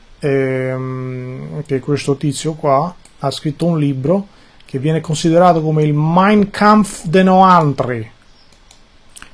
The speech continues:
Lui si chiama Roberto Vannacci, quindi già dovrebbe far scattare l'allarme, cioè usano uno dei loro uomini, cioè uno dell'esercito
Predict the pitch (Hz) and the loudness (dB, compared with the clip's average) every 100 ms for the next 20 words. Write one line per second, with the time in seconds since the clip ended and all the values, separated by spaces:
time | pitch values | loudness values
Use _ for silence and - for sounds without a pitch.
0 | - 147 135 156 165 156 139 170 165 165 | -12 -10 -4 2 4 2 2 0 0 -2
1 | 170 170 143 - - _ _ _ - 135 | 0 -2 -2 -6 -16 _ _ _ -10 -8
2 | 123 113 143 135 131 135 127 127 127 - | -6 0 2 2 0 -2 -2 -2 -4 -6
3 | _ _ _ _ _ _ - - 131 123 | _ _ _ _ _ _ -20 -4 -2 0
4 | 120 - - 131 - 135 131 135 131 120 | -2 -6 -4 -2 2 4 4 4 4 2
5 | 117 - 120 120 _ - 160 151 139 135 | -4 -6 -6 -6 _ -16 -6 -2 -2 -2
6 | 143 156 147 139 139 147 143 147 139 135 | 0 0 2 2 2 2 2 4 2 2
7 | 147 143 - 123 117 110 117 117 113 117 | -2 -2 -4 -4 -4 -6 -8 -8 -8 -8
8 | 117 120 117 127 123 123 113 | -8 -6 -2 -4 -4 -10 -12